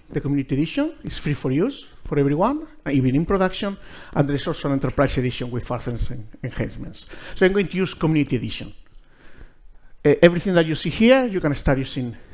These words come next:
uh, right now. This is the high, uh, level internal architecture of Graal V M.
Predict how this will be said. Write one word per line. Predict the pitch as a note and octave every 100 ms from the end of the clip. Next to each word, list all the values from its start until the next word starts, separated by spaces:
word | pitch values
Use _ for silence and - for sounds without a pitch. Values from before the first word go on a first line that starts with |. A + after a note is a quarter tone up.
| -
uh, | C3+ B2 A#2+ A#2 A#2+
right | C3 A2
now. | - - - - - - - - - - _ - - - - - - - - - - - - -
This | D4 F4
is | D4
the | A#3+
high, | - - F#3 E3+ D#3 - -
uh, | D3+ D3+
level | D3 D#3 D#3+ D3 C#3 B2+ - - -
internal | E3+ - D#3+ D3+ C#3+ C3 -
architecture | C#3+ D3+ D3 - C#3+
of | B2+
Graal | C3+ B2+ A#2+
V | A#2 A#2+
M. | A#2